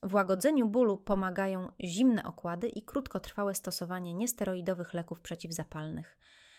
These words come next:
Zabieg chirurgiczny stosowany jest wyłącznie wtedy, gdy dolegliwości znacznie ograniczają sprawność, a leczenie zachowawcze nie przyniosło oczekiwanych rezultatów. Zindywidualizowany plan terapii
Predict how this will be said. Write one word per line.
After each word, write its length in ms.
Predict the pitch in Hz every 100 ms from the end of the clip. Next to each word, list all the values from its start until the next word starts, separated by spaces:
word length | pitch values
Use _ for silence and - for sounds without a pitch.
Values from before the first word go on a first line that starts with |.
| _ -
Zabieg 440 | 185 190 175 - -
chirurgiczny 680 | 269 226 185 180 226 208
stosowany 560 | 185 151 - 175 214 202
jest 220 | 185 175
wyłącznie 440 | 170 208 247 196 190
wtedy, 420 | - 165 220 - _ _ _ 170
gdy 220 | 170 190
dolegliwości 720 | 185 180 175 180 269 330 240
znacznie 420 | 202 226 - 220
ograniczają 600 | - 190 180 175 202 190 180
sprawność, 720 | - 208 - 160 156 - -
a 220 | 170 160 _ -
leczenie 560 | 175 170 - 285 254
zachowawcze 720 | 185 175 175 220 247 - 170 170 _ - _ -
nie 200 | 190 180
przyniosło 520 | - 208 302 - -
oczekiwanych 640 | - 175 - 175 170 170
rezultatów. 840 | - 160 160 - - - - - _ _ _ _ _ _ _ _ _ _ _ 185
Zindywidualizowany 1200 | 180 - 214 190 190 180 190 190 185 190 247 226
plan 260 | 226 196 185
terapii 500 | 185 185 180 294